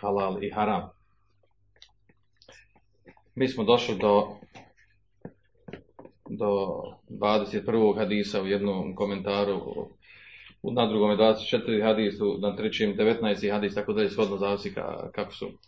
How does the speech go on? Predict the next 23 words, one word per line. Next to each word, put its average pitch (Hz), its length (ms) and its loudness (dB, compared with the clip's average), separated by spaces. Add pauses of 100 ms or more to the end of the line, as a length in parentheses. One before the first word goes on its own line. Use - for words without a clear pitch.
(440)
kako 104 240 -2
se 113 300 -6
vršilo, 101 580 -4 (840)
e, 104 420 -6 (200)
brojanje 107 500 4
hadisa, 104 680 0 (560)
e, - 40 -6
shodno 101 340 0
ubrajanjem 107 440 4
rivajeta 104 480 4
ili 98 160 2
neubrajanjem 95 540 0
ri-, 95 460 -4
rivajeta 98 500 0
različiti. 101 600 -2 (500)
Uglavnom 120 340 8
došli 113 200 4
smo 113 100 -2
do 98 100 4
hadisa 104 580 0
k-, 98 500 2
koji 101 260 2
govori, 117 640 6